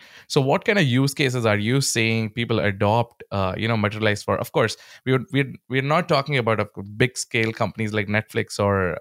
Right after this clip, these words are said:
uh, you know, Google trying to use that, or Uber using it, or Twitter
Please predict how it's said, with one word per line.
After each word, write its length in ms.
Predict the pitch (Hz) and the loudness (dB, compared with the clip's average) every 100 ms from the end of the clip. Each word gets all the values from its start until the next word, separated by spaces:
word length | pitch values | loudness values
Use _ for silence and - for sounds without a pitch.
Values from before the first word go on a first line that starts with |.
| - | -8
uh, 100 | 65 - | -10 -8
you 200 | - 98 | -6 -2
know, 180 | 101 101 | 0 0
Google 380 | 110 147 143 113 | 0 2 2 0
trying 320 | - 117 110 | 0 0 0
to 60 | 107 | -2
use 260 | 107 107 | -2 0
that, 180 | 107 101 | 0 2
or 140 | 101 - | 0 0
Uber 260 | 143 135 | 0 2
using 340 | 113 110 107 104 | 0 0 0 -2
it, 120 | 101 - - - - | -4 -8 -20 -20 0
or 120 | 113 | 0
Twitter 320 | - 151 147 | 2 4 4